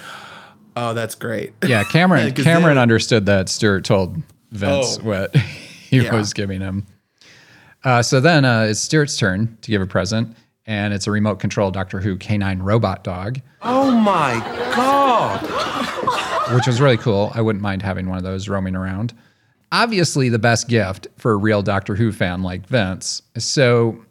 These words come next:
Speaker 2: we end up with two presents to compare and contrast here. First, Cameron gives Vince something that he never really wanted in the first place,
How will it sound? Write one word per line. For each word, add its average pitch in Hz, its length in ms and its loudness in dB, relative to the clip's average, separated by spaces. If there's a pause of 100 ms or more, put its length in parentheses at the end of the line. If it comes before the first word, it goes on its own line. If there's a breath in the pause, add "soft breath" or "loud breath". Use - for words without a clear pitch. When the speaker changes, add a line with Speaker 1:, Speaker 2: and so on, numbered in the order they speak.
(140)
Speaker 2:
we 165 240 0
end 208 140 2
up 170 140 2
with 131 120 2
two 131 180 -2
presents 104 680 0
to 104 160 -4
compare 98 420 0
and 95 120 -4
contrast 90 480 -4
here. 95 320 -6
First, 104 500 -2 (600)
Cameron 131 360 2
gives 107 260 0
Vince 104 260 0
something 101 380 0
that 98 240 0
he 117 180 4
never 131 220 4
really 139 240 6
wanted 104 360 2
in 113 120 2
the 98 100 0
first 104 300 0
place, 180 420 -2